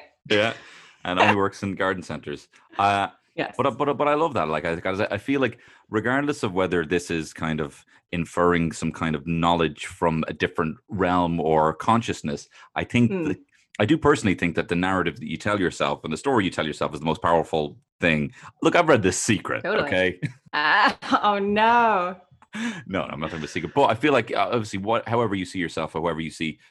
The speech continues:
Speaker 1: your life going is kind of what is gonna shape it the most part. So, you know,
Speaker 2: Totally.
Speaker 1: I suppose you trying to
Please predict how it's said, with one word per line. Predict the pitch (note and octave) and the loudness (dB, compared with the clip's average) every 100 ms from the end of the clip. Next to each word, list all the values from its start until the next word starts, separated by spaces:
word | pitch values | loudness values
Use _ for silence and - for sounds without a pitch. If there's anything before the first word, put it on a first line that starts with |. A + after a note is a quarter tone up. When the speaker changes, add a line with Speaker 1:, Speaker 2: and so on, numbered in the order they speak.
| - | -6
Speaker 1:
your | F2+ | -2
life | D#2 - | -2 -2
going | E2+ E2 D2+ | 0 0 -2
is | C#2+ | -6
kind | - D#2 D2 | -2 -2 -2
of | |
what | D2+ D2 A1+ | 0 0 0
is | - | -6
gonna | D2 D2 | -10 -6
shape | - D2 - | -2 -2 -4
it | - | -6
the | E2 | -2
most | D#2+ D#2 | -2 -2
part. | - - - | -6 -10 -4
So, | D#2 D2+ - - - _ _ _ | 0 0 -2 -14 -20 _ _ _
you | G2+ | -2
know, | F2 D#2+ | 0 0
Speaker 2:
Totally. | D#2+ - - - | 0 -4 -8 -6
Speaker 1:
I | F2 | -4
suppose | E2+ G2 F#2 | 0 0 0
you | F2 G2+ G#2 F#2+ | 0 2 2 2
trying | - F#2+ F2+ | 0 0 2
to | F2+ E2+ | 2 0